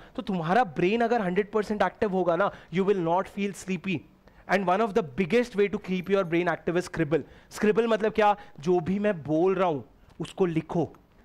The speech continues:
ये आपका रफ नोट्स है, पर ये रफ नोट्स इतना प्यारा बना सकते हो ना, क्योंकि मैं क्लास में जब बताऊंगा ना कोई भी कॉन्सेप्ट, में बतेरे चार्ट्स बनाऊंगा।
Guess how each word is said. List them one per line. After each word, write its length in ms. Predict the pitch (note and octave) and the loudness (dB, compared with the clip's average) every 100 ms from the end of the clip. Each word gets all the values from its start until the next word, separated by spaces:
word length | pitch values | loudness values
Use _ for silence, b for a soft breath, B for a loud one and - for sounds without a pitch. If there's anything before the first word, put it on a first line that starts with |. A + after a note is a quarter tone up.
| E3+ | 2
ये 80 | |
आपका 260 | F3 F3 A3 | 2 4 2
रफ 400 | F#3+ G3 B3+ - | 4 4 4 2
नोट्स 260 | A#3+ A#3 A#3 | 0 2 2
है, 180 | A3+ A3 B - | 2 2 B -2
पर 120 | A3 | 2
ये 100 | A3 | 4
रफ 300 | G3 G3+ G#3+ | 4 2 0
नोट्स 220 | A#3+ A#3 - | -4 -4 -6
इतना 300 | - A3 C#4 | 0 2 2
प्यारा 300 | C4 A#3 A3+ | 4 4 4
बना 220 | G#3+ G#3 | 4 0
सकते 220 | F#3 G3+ | 0 0
हो 60 | G#3+ | 2
ना, 80 | |
क्योंकि 440 | A#3 - - G#3 A3+ | 0 -2 -6 -2 0
मैं 120 | A3+ | 0
क्लास 280 | G3+ E3+ F#3+ | 0 0 0
में 80 | G#3+ | -2
जब 180 | G#3+ - | -2 -2
बताऊंगा 400 | E3+ D#3+ F3+ G#3 | 0 2 2 2
ना 80 | G#3 | 2
कोई 200 | F#3+ F3 | 2 0
भी 80 | E3+ | 0
कॉन्सेप्ट, 400 | E3+ D3+ F#3 - | 0 0 -4 -2
में 160 | G3+ | -2
बतेरे 420 | D3+ D3+ F#3 F#3 G#3+ | -2 0 2 2 2
चार्ट्स 320 | G#3+ F3+ - | 2 0 0
बनाऊंगा। 400 | D#3 D3 B2 | -2 -2 -6